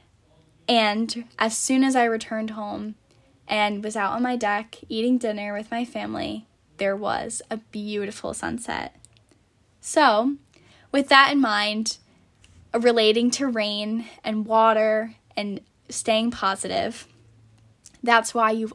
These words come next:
always got to keep dancing in the rain. A little drizzle isn't gonna hurt you. The rain is not going to harm you.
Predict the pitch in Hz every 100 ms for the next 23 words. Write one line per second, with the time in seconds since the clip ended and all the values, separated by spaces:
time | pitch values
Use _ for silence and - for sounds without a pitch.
0 | - 220 214 214 - - - - 220 -
1 | 202 226 - 220 - - 65 60 - 233
2 | _ _ _ _ - _ - _ _ _
3 | _ _ _ - 240 233 254 247 240 240
4 | 226 240 240 254 247 220 226 214 208 226
5 | - _ _ _ _ _ - 214 214 208
6 | 214 226 220 220 214 220 233 233 233 226
7 | 226 220 220 226